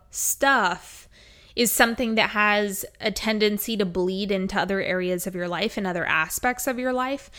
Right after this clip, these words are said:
And so just consider, if you can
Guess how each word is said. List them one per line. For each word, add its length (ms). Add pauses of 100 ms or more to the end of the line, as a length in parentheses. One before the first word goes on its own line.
(320)
And 160
so 240
just 420
consider, 640
if 240
you 220
can 540